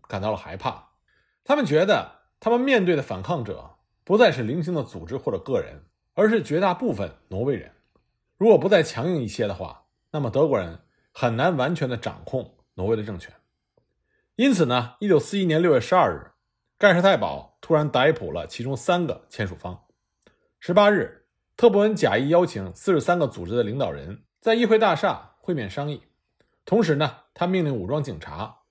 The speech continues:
在外围层层把守。见面的时候，特伯文进行了一番侮辱性的讲话，然后逮捕了至少六名签署抗议信的领导人。随后呢，吉斯林的心腹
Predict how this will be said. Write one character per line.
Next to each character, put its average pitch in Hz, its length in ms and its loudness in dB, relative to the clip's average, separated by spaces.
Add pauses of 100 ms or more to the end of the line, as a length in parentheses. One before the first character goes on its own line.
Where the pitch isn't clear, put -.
(160)
在 175 140 0
外 185 200 6
围 98 360 -6
层 123 180 -8
层 131 120 -4
把 104 140 -8
守。 - 140 -12 (1300)
见 277 160 6
面 285 160 6
的 190 80 0
时 127 140 -4
候， 120 460 -2
特 208 140 4
伯 190 120 6
文 135 200 2
进 156 220 -4
行 135 120 -6
了 143 60 -4
一 131 100 -4
番 139 440 -6
侮 190 100 -4
辱 127 140 -2
性 113 120 -10
的 107 60 -8
讲 - 180 -14
话， - 320 -12 (420)
然 151 160 4
后 196 120 6
逮 139 220 2
捕 117 160 -6
了 85 120 -6
至 160 160 -6
少 82 200 -8
六 175 260 0
名 82 300 -10 (320)
签 180 220 0
署 107 120 -4
抗 127 240 -6
议 120 80 -6
信 120 240 -6
的 - 240 -12
领 98 100 -10
导 101 140 -6
人。 - 160 -20 (800)
随 208 200 4
后 233 160 8
呢， 120 240 -6 (180)
吉 180 160 -8
斯 170 100 2
林 160 140 2
的 160 100 -2
心 202 260 -4
腹 - 300 -12